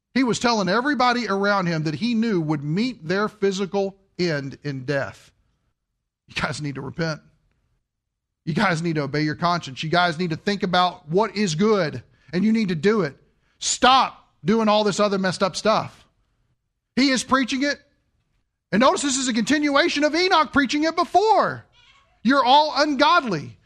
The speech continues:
You're all involved in ungodliness. It's wickedness. It's terrible. It's awful. Preaching, preaching, preaching.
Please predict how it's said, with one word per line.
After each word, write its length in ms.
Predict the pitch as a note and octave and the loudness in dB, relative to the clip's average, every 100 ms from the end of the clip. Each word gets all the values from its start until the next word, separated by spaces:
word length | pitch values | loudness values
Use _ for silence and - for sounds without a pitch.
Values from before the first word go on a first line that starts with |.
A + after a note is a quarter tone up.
| - | 0
You're 140 | A3 | 4
all 220 | C#4+ D4+ | 6 4
involved 340 | D4 C4+ D4 D4+ | 4 4 2 2
in 80 | D4 | 0
ungodliness. 720 | D#4 C4 D4+ E4 B3 F3 - | 0 2 4 4 0 -2 -4
It's 160 | A3+ | -4
wickedness. 600 | G#3+ E4+ F#4 B3+ F#3 D3+ | 0 0 0 -2 -4 -4
It's 120 | G#3+ - | -6 -2
terrible. 560 | C#4 F#4+ F4 F3+ D#3 | 2 4 2 2 -2
It's 180 | F3 G3 - | -2 -4 0
awful. 480 | E4 G4+ - D3 A#2 _ _ _ _ _ _ _ _ _ | 0 0 -4 -8 -10 _ _ _ _ _ _ _ _ _
Preaching, 640 | C#4 E4 B3+ G#3+ E3 A#2 A#2 _ - | 0 0 0 -4 -4 -8 -18 _ -2
preaching, 580 | E4 E4 - F#3 D3+ A#2+ _ - | 0 0 -4 -6 -8 -14 _ -4
preaching. 480 | D#4+ D4+ - D#3+ | 0 0 -2 -6